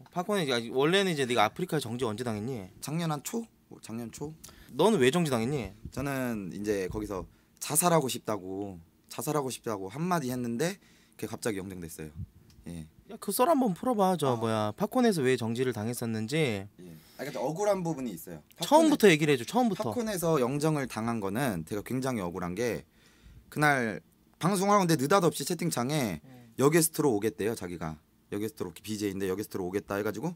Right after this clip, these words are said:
Speaker 2: "와라." 해가지고 저희 집에서 같이 방송을 했는데, 이제 솔직한 말로 팝콘은 좀 벗는 이런 문화가 있잖아요. 그리고 팬방이라 그래요. 돈 만 원 내고 삼만 원 내고 이러면 들어올 수 있고, 그렇게 해서 회원제로 볼 수 있는 데인데,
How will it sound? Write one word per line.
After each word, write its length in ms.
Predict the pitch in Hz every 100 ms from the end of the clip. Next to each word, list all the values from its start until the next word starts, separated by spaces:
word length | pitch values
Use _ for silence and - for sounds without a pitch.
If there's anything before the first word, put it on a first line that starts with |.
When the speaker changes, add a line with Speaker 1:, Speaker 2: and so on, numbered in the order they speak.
| _ 98
Speaker 2:
"와라." 520 | 120 151 131 143 90 _ _ - _ 151
해가지고 440 | 156 147 202 214 _ -
저희 260 | 175 165
집에서 340 | 160 143 147 151
같이 300 | 123 - 180
방송을 400 | - 131 139 135
했는데, 520 | 156 123 143 143 85 - _ - - - _ _
이제 80 | 143
솔직한 260 | 180 214 214
말로 220 | 180 156
팝콘은 840 | - - 185 143 147 160 110 80 - _
좀 220 | - 123 - -
벗는 460 | 127 147 196 208
이런 220 | 139 123 101
문화가 280 | 127 117 90
있잖아요. 680 | 82 107 98 87 95 101 87
그리고 160 | 95 -
팬방이라 560 | 220 233 233 185 120
그래요. 400 | 98 95 131 90 - - -
돈 200 | 135 127
만 220 | 110 135
원 140 | 139 131
내고 180 | 117 104
삼만 260 | 160 185
원 140 | 160 135
내고 180 | 110
이러면 160 | 104 98
들어올 240 | 117 127 113
수 160 | -
있고, 360 | 87 - 90 80 _ _ - -
그렇게 240 | 117 123
해서 100 | 110
회원제로 440 | 156 202 190 147 117
볼 100 | 98
수 140 | -
있는 160 | 101 90
데인데, 400 | 92 120 110